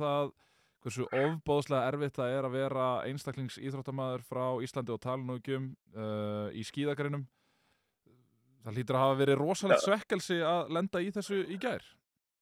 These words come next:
Speaker 2: Já, já, ég ætla nú ekkert að ljúga því að ég var helviti pirraður þegar ég heyrði niðurstöðurnar í gær og, hérna, já, ég pirraði mig á því í einhvern klukkutíma, síðan það maður bara að halda með nefinu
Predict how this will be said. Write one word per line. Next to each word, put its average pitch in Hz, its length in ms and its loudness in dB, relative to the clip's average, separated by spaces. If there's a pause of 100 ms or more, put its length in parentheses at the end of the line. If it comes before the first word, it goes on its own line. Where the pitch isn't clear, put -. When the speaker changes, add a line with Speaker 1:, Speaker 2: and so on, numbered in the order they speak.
(180)
Speaker 2:
Já, 131 160 12 (160)
já, 151 80 4
ég 110 160 -4
ætla - 160 -12
nú 101 160 -10
ekkert - 240 -8
að 117 80 -2
ljúga 117 320 2
því 135 160 2
að 110 160 -2
ég 120 160 -4
var 120 160 -4 (800)
helviti 139 560 4
pirraður 143 400 6
þegar 143 220 8
ég 135 160 8
heyrði 147 200 4 (460)
niðurstöðurnar 151 720 6 (640)
í 131 160 -2
gær 160 280 10 (760)
og, 123 520 4 (360)
hérna, 123 380 0 (760)
já, 117 160 8 (220)
ég 107 220 8
pirraði 120 420 8
mig 120 80 4
á 120 160 4
því 127 100 4
í 131 260 4
einhvern - 320 -4
klukkutíma, 139 580 2
síðan 113 220 0
það 120 140 0
maður 120 180 0
bara 123 160 4
að 120 80 4
halda 127 260 2
með 127 140 2
nefinu 135 320 2